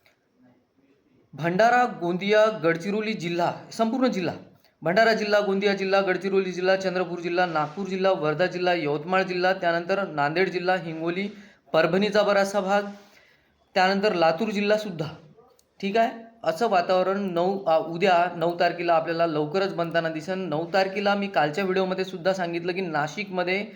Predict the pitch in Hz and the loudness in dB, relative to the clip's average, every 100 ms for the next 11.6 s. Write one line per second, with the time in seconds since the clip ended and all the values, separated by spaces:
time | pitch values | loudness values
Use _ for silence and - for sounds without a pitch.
0 | - - _ - 151 160 170 190 190 196 | -20 -20 _ -8 -2 0 0 2 4 2
1 | 185 190 160 151 170 180 185 185 165 175 | 2 -2 -2 -2 0 0 -2 -4 2 2
2 | 175 175 160 165 165 175 165 160 165 160 | 2 0 0 -2 -8 -2 0 2 2 0
3 | 147 147 156 147 135 - _ _ _ _ | 0 2 0 -2 -10 -14 _ _ _ _
4 | - 202 196 123 - - _ _ _ _ | -8 -2 -2 -4 -12 -20 _ _ _ _
5 | _ _ - 135 156 185 156 131 175 185 | _ _ -14 -2 2 2 0 2 2 2
6 | 190 - - 151 151 156 151 156 156 180 | -2 -10 -2 2 4 2 0 -6 -4 -4
7 | 165 165 165 170 - - - 156 190 190 | -2 -2 0 -2 -4 -12 -12 -6 -4 -4
8 | 180 180 170 180 185 - 180 208 202 151 | -2 0 2 0 -4 0 0 0 -4 -6
9 | - - - 131 143 190 170 165 170 190 | -8 -20 -16 -6 -2 0 0 2 2 2
10 | 180 165 131 - - _ _ _ 156 170 | 4 4 2 -4 -20 _ _ _ -8 0
11 | 190 190 196 185 151 - | 2 2 0 -2 -4 -8